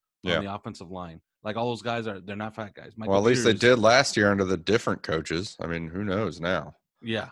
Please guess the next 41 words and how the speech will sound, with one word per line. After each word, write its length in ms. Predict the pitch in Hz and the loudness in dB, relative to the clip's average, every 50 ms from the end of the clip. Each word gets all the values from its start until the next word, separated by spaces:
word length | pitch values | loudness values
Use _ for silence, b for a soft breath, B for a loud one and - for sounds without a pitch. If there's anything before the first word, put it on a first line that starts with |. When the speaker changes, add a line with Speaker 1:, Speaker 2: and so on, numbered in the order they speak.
| - - | -10 -6
Speaker 2:
Right? 140 | 85 104 110 | -4 -2 -2
Speaker 1:
right? 200 | 101 131 165 - _ b b b b b b - | -2 -4 -6 -10 _ b b b b b b 0
Speaker 2:
Whole 140 | 95 107 113 | 0 0 2
new 80 | 113 | 0
Speaker 1:
Yeah. 100 | 117 120 | 0 0
Speaker 2:
staff. 400 | 98 117 120 113 - - - - _ _ _ _ _ _ _ _ _ | 2 2 2 0 -2 -4 -10 -20 _ _ _ _ _ _ _ _ _
Speaker 1:
Yeah, 180 | - 107 98 90 - _ | -12 -12 -12 -12 -14 _
last 320 | - 107 117 139 135 - 156 | -6 -4 -4 -4 -4 -4 -4
year 80 | 135 | -4
they 80 | 113 - | -2 -2
like, 220 | 80 117 120 117 - | -2 -4 -4 -6 -8
Speaker 2:
Practically. 140 | - - - _ _ _ | -12 -14 -14 _ _ _
Speaker 1:
they 120 | 123 117 113 | -10 -8 -6
like 200 | 120 120 104 87 | -6 -6 -6 -8
lean 720 | 101 104 110 113 127 135 135 131 131 131 131 131 131 135 135 - _ _ _ _ _ _ _ _ _ _ _ _ _ _ _ - | -10 -8 -4 -2 -2 0 0 -2 -2 -4 -6 -6 -8 -10 -14 -16 _ _ _ _ _ _ _ _ _ _ _ _ _ _ _ -10
uh, 180 | - 110 107 110 | -8 -8 -8 -8
strong, 760 | - - - - 120 117 120 120 120 120 120 120 120 120 - - - | -10 -12 -8 -4 -4 -2 -2 -2 -2 -4 -4 -6 -8 -10 -12 -14 -12
lengthy 460 | 113 113 117 123 123 123 - 113 95 | -8 -4 -4 -4 -4 -4 -8 -10 -10
guys. 720 | 82 98 95 95 98 101 95 90 107 - - - - _ _ - | -10 -12 -14 -14 -14 -14 -14 -16 -18 -20 -20 -20 -20 _ _ -16
Uh, 160 | 104 107 101 - | -14 -10 -8 -6
we'll 300 | 127 139 180 196 226 214 | 0 4 4 6 6 6
see. 60 | 190 | 6
Speaker 2:
DeGuglielmo 320 | 165 156 151 147 127 101 92 | 6 6 6 6 6 4 4
had 160 | 98 92 90 | 4 2 2
a 60 | 80 | 0
type. 380 | - - 95 85 78 - b b b b b b b - | 0 0 2 2 2 0 b b b b b b b -2
I, 100 | 98 104 104 - - | 0 0 0 0 2
I 80 | - | 2
Speaker 1:
Yes. 60 | 104 110 | 2 4
Speaker 2:
really 240 | 110 110 104 104 | 4 2 0 -2
feel 240 | 98 - 104 98 92 | -4 -4 -6 -4 -2
like 200 | 90 87 87 87 | -2 -2 -2 -4
DeGuglielmo 680 | 95 85 85 90 87 87 87 85 85 82 82 82 80 82 | -8 -8 -8 -6 -4 -4 -4 -4 -4 -6 -6 -8 -6 -6
had 140 | 80 78 78 | -6 -6 -8
a 40 | 78 | -8
type. 300 | - - 76 78 - _ _ _ _ _ _ _ _ _ _ _ _ | -8 -8 -8 -8 -8 _ _ _ _ _ _ _ _ _ _ _ _
Speaker 1:
Mm-hmm. 120 | - 107 87 | -10 -8 -6
Speaker 2:
Um, 300 | 82 85 80 78 80 - _ _ _ _ _ - | -6 -6 -8 -10 -12 -18 _ _ _ _ _ -4
and 120 | 92 90 87 | -2 -2 0
it 60 | 87 | 0
was, 480 | 87 87 85 82 80 - - - - | -2 -2 -2 -4 -4 -6 -8 -8 -10